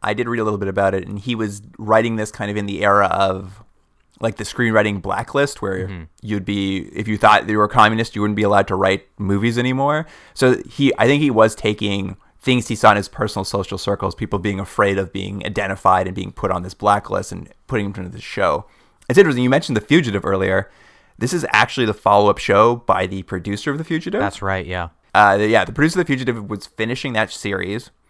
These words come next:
Speaker 1: looking for a new project to get to work on. And this was kind of what he fell into, is he found this Larry Cohen script, liked it. They did two seasons of it.
Speaker 2: Mm-hmm.
Speaker 1: And it's interesting, too, because similar plot is, like, one guy knows aliens are here. He's trying to convince other people it's happening.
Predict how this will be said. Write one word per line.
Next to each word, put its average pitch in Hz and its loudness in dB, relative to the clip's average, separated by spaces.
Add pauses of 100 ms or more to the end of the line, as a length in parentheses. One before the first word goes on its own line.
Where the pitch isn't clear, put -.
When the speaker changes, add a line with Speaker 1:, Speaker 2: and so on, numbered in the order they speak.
(220)
Speaker 1:
looking 123 0
for 147 -2
a 123 -2
new 117 -4
project 107 2
to - -14
get 101 -8
to 98 -8
work 101 -2
on. 87 -6
And 101 -6
this 123 -4
was 123 -10
kind 110 -2
of 95 -4
what 104 0
he 104 -4
fell 101 -2
into, 107 -4
is 95 -6
he 98 -10
found 101 -2
this 101 -10
Larry 98 -2
Cohen 110 -2
script, 104 -4 (280)
liked 107 -2
it. 104 0
They 104 -2
did 104 -6
two 113 -4
seasons 117 -8
of 139 0
it. 165 -4
Speaker 2:
Mm-hmm. 104 -12
Speaker 1:
And 87 -10
it's 147 -2
interesting, 190 -4
too, 160 -4
because 120 -4 (520)
similar 220 0
plot 127 10
is, 120 0
like, 107 4
one 123 2
guy 120 8
knows 107 -2
aliens 107 -4
are 101 -4
here. 98 -4
He's 104 -8
trying 107 -2
to 110 -6
convince 107 -6
other 101 -2
people - -12
it's - -16
happening. 113 -6